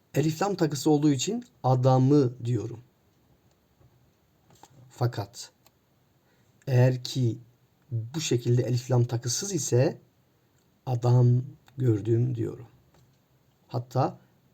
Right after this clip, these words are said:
bir adam gördüm. Kimi gördüm? Bir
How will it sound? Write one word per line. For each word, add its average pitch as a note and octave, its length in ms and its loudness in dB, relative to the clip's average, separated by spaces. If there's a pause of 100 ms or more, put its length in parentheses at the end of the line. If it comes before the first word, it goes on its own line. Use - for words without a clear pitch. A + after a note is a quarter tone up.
(120)
bir C3+ 320 0
adam A2+ 320 -6 (240)
gördüm. A#2+ 340 -10 (3750)
Kimi C3 240 0
gördüm? A2 480 -2 (260)
Bir E3 300 -2